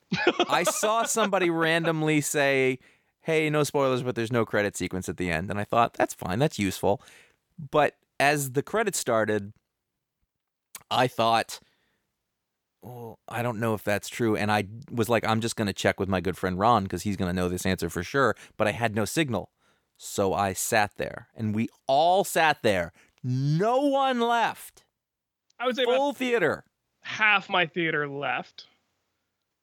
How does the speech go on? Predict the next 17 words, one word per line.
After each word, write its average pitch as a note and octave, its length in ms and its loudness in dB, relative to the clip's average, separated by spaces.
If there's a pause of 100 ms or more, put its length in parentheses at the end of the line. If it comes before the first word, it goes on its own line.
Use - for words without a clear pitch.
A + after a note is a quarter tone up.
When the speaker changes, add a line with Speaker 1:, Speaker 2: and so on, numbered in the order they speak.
(240)
Speaker 1:
And - 80 0
I G#3 80 4
went G#3 140 4
to F#3+ 60 0
the F3+ 80 0
bathroom. D#3+ 640 -2
Speaker 2:
I C3+ 80 2
went F3+ 160 2
to F3 40 -6
the E3+ 80 0
bathroom C#3+ 280 0
and A#2 60 -6
came A#2 140 0
back. E2+ 240 -6 (400)
Speaker 1:
For A3+ 100 0
me, C#4+ 160 2
I, C#4 100 2